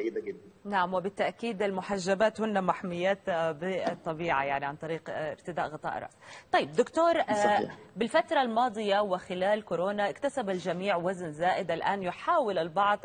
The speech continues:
Speaker 2: التخلص من هذا الوزن الزائد. أخبرنا عن ارتباط الحمية القاسية وتأثيرها على صحة الشعر.
Speaker 1: آه، طبعًا ده من الأسباب القوية والمهمة لسقوط الشعر، إن يبقى فيه حمية،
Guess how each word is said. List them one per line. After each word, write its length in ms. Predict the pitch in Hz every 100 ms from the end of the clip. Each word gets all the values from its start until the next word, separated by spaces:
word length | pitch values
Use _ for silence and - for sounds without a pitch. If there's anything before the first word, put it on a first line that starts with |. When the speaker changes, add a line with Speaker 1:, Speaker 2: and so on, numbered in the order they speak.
| 208
Speaker 2:
التخلص 560 | - 214 220 190 -
من 120 | 165
هذا 320 | 175 196 190 196 - - -
الوزن 340 | 165 196 180
الزائد. 400 | 185 151 151 117
أخبرنا 400 | - 220 339 277
عن 240 | 156 185 220 202
ارتباط 520 | 190 - 180 254 -
الحمية 480 | 226 - 311 285 170
القاسية 720 | 170 233 240 - 185 170 208 - - -
وتأثيرها 680 | 214 311 285 - 262 269 226
على 220 | 202 165
صحة 340 | 180 233 - 180
الشعر. 440 | 160 - 131 - - _ _ _ _ _ _ _ _ _ _ -
Speaker 1:
آه، 220 | 127 131
طبعًا 460 | 123 151 165 151 139
ده 120 | 147
من 80 | 170
الأسباب 760 | 143 123 117 107 131 160 160 -
القوية 1080 | 117 110 110 107 107 98 - 110 113 151 151
والمهمة 680 | 123 113 107 120 156 147 120
لسقوط 480 | 110 107 - - 147
الشعر، 400 | - - 156 165
إن 140 | 143 123
يبقى 180 | 117
فيه 400 | - 143 139 131
حمية، 420 | - 131 135 131